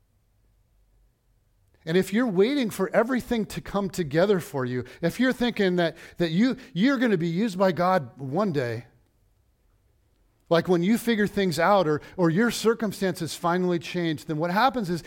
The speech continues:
you can miss all, like, millions of moments that are right in front of you every single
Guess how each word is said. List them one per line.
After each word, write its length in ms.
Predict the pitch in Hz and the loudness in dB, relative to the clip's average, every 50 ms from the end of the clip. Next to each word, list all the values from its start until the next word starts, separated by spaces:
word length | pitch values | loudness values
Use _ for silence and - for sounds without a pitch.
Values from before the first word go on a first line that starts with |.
| - - - | -14 -16 -8
you 120 | - 170 175 | -6 -6 -6
can 400 | - - 185 175 165 165 165 185 | -4 -4 -4 -4 -4 -4 -2 -2
miss 320 | 233 277 262 214 - - - - - - - - _ | 0 0 0 -2 -4 -8 -14 -20 -20 -20 -20 -16 _
all, 320 | - 208 226 254 254 262 269 202 | -6 -2 -2 0 -2 -2 -4 -4
like, 180 | 165 196 196 165 | -4 -4 -4 -2
millions 540 | 220 233 240 262 302 311 294 277 262 196 226 | -2 -2 0 0 0 0 0 0 -2 -2 -4
of 120 | 233 185 | -4 -4
moments 420 | 214 233 254 277 262 247 - - - | -2 -2 -2 0 -2 -2 -4 -4 -6
that 140 | - 196 | -4 -4
are 100 | 170 170 | -4 -4
right 300 | 170 160 185 190 226 202 | -4 -4 -2 -4 -2 -4
in 80 | 214 202 | -6 -8
front 260 | - - - 196 208 | -8 -8 -8 -6 -6
of 140 | 214 170 135 | -6 -4 -4
you 160 | 156 165 - - | -6 -6 -6 -6
every 320 | 170 196 160 160 185 180 | -8 -8 -6 -6 -8 -8
single 540 | - - - 160 160 156 151 147 139 135 | -8 -10 -10 -8 -4 -2 -2 -2 -2 -4